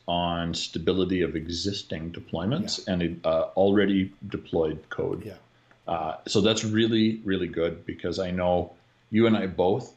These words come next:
Speaker 1: have imparted that passion to a lot of our clients about, uh, A R M and using the json templates to build their deployments in a very repeatable and consistent fashion.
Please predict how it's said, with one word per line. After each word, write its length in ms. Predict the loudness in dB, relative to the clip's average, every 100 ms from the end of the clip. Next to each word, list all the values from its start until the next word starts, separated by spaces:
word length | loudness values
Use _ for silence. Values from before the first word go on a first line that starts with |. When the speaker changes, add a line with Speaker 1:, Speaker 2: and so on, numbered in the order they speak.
| -14
Speaker 1:
have 540 | -4 -2 -2 -4 -8 -8
imparted 580 | -8 -4 0 0 0 -4
that 260 | -8 -8
passion 460 | -8 -6 -4 -6 -8
to 260 | -4 -4 -2
a 120 | 0 2
lot 160 | 2 2
of 140 | 2
our 80 | 0
clients 640 | -2 -4 -2 -2 -6 -14 _ _ _ _ -4
about, 480 | 2 4 4 2 -4 -4
uh, 280 | 0 0 -2
A 120 | -2 0
R 200 | 0 0
M 420 | 2 0 -2 -6
and 220 | -6 -4
using 320 | -4 -2 -2
the 80 | -4
json 480 | -2 -2 -2 -2 -2
templates 720 | -2 -4 -4 -6 -6 -14 -12
to 280 | -4 -2 -2
build 300 | 0 0 0
their 120 | -4
deployments 580 | -4 -4 -2 -2 -2 -6
in 120 | -6
a 20 | -2
very 240 | 0 2
repeatable 800 | 0 -2 -2 -2 0 0 0 0
and 180 | -2 -2
consistent 880 | -4 -4 -2 -2 -2 -2 -4 -6 -4
fashion. 520 | -4 -4 -4 -8 -10